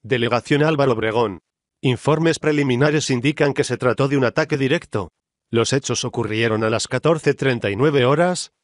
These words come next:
cuando dos hombres en motocicleta se emparejaron al vehículo y sin más, dispararon en varias ocasiones contra el hombre a bordo del Mini Cooper, con placas M P T tres mil setecientos cincuenta y siete, del Estado de México.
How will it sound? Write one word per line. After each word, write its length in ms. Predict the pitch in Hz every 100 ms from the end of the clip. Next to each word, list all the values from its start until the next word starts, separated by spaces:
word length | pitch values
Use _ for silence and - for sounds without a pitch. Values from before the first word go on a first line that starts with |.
| _
cuando 300 | - 127 123
dos 220 | 117 104
hombres 360 | 135 135 147 151
en 120 | 151
motocicleta 760 | 139 131 117 - 101 135 165 151
se 140 | -
emparejaron 640 | 120 113 110 107 143 160 143
al 100 | 120
vehículo 440 | 123 147 151 139
y 60 | 123
sin 200 | - 104
más, 360 | 90 82 - - _
dispararon 600 | 104 120 - 117 143 147 135
en 100 | 117
varias 320 | 139 156 156
ocasiones 560 | 143 113 - 156 165
contra 300 | - 117 120
el 80 | 113
hombre 280 | 131 143 135
a 40 |
bordo 320 | 131 151 143 127
del 160 | 127
Mini 240 | 127 147 147
Cooper, 400 | 120 113 98 87 _ _
con 200 | - 113
placas 420 | 101 135 131 127 -
M 200 | 110 113
P 120 | -
T 140 | -
tres 260 | 143 131 107
mil 200 | 113 143
setecientos 680 | 147 139 147 147 156 165 -
cincuenta 460 | 143 127 120 104
y 80 | 101
siete, 500 | - 131 123 139 165 - _
del 180 | 110 113
Estado 400 | 98 - 139 139
de 100 | 135
México. 540 | 131 104 104 95 92